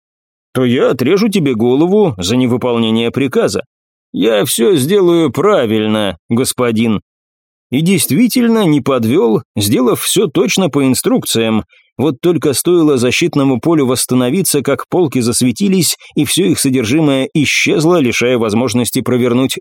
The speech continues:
трюк в третий раз. Не лучший вариант, но свитки хотя бы не рассыпались в прах.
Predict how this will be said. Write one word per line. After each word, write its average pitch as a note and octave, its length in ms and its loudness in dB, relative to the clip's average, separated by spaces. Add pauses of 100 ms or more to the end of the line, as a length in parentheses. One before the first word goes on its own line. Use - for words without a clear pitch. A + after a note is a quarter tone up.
трюк - 280 -2
в - 100 -12
третий C#3+ 440 0
раз. G#2 360 -2 (380)
Не B3 200 2
лучший C3 400 2
вариант, E3 520 0 (180)
но C3 200 0
свитки F3+ 420 0
хотя B2 300 -2
бы C3+ 120 0
не B2+ 80 2
рассыпались A#2 580 -2
в - 100 -10
прах. - 320 -4